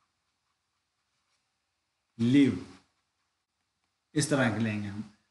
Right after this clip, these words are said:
तो यहाँ पे "we worked hard", ये क्या है? Independent class है। "We may live" क्या है? ये dependent class है। इसको किसने जुड़ा है?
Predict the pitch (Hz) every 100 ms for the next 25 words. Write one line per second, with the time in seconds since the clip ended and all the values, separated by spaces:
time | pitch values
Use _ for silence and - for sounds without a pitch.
0 | _ 156 147 147 156 156 156 151 156 165
1 | 120 139 123 113 120 147 131 156 123 113
2 | 131 131 131 147 156 147 151 151 156 170
3 | - - 117 143 151 156 151 160 156 165
4 | 131 107 - - - 135 170 131 131 135
5 | 135 127 127 117 110 117 127 143 123 147
6 | 139 139 147 170 - -